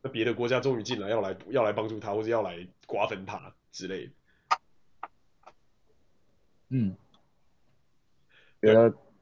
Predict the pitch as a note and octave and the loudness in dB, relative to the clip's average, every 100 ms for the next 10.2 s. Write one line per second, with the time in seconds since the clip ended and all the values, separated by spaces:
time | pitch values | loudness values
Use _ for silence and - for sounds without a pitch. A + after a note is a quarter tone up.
0 | _ - C3 A2+ A2 - F#2+ A2+ G#2 G2+ | _ 0 6 8 8 4 6 8 8 6
1 | A#2+ - A2+ - - - - - _ - | 0 8 8 8 0 -20 -20 -20 _ -12
2 | C#3 G#2+ F2 - E2+ A#1+ A2+ - _ - | -10 -8 -10 -4 -4 -4 -8 -14 _ -20
3 | - _ _ _ _ _ _ _ _ _ | -20 _ _ _ _ _ _ _ _ _
4 | _ _ - G2+ G2 G#2 A2 A2 C3 C#3 | _ _ -2 0 2 2 2 4 6 6
5 | F3+ B2 - G#2+ G#2 F#2+ F2+ F#2 F#2+ F2+ | 6 6 6 4 4 4 2 -2 0 -2
6 | - - D3+ A#2 F2 A1 B2 - _ - | -2 -14 -10 -8 -10 -14 -18 -20 _ -20
7 | _ - F#2+ G2+ G2+ A2 F2+ E2 B2 _ | _ -14 -6 0 6 6 6 2 -8 _
8 | _ _ _ _ _ A2+ G#2+ F2 - G2 | _ _ _ _ _ 2 2 2 -2 0
9 | F#2 - _ - G#2+ G#2 - - - F2 | 0 -4 _ -4 4 4 2 0 4 6
10 | G2+ | 4